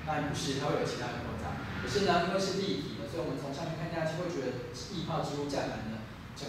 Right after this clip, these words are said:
个范围。所以你呢，一开始就会看到它整个里面整个都是，里面整个都蓝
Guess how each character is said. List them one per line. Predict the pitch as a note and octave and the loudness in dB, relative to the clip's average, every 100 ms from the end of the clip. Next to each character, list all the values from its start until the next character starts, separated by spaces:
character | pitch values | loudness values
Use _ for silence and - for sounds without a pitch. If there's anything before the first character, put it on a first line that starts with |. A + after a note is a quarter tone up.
| A#2 | -6
个 | A#2+ | -4
范 | A#2 A#2 | -2 -2
围。 | G#2+ - | -4 -6
所 | D#3+ | -2
以 | D3+ C#3 | 0 0
你 | C#3+ | 2
呢， | D#3 D3+ D#3 F3+ | 0 0 -4 -4
一 | F3+ | 2
开 | F3+ | 4
始 | F3 D#3 | 4 4
就 | D#3+ | 4
会 | D#3 | 4
看 | D#3 | 4
到 | D3+ - | 2 2
它 | - D#3 - | 0 -2 0
整 | - - - | 0 2 0
个 | - - - - - - - - - - - | 0 0 -2 -8 -10 -12 -12 -12 -10 -10 -8
里 | C3 D#3+ | -2 2
面 | G#3 E3 - - | 4 4 2 0
整 | E3+ C#3+ - - | 2 4 2 0
个 | D3+ D3 | 2 4
都 | E3 E3+ | 4 4
是， | - E3+ D#3 - - - - - - - - - - | 2 2 4 2 -2 -6 -10 -12 -12 -12 -14 -12 -6
里 | B2+ | 0
面 | F3 D#3+ | 2 4
整 | - | 2
个 | D#3 B2 | 0 0
都 | D3 D3 | 2 2
蓝 | - | 2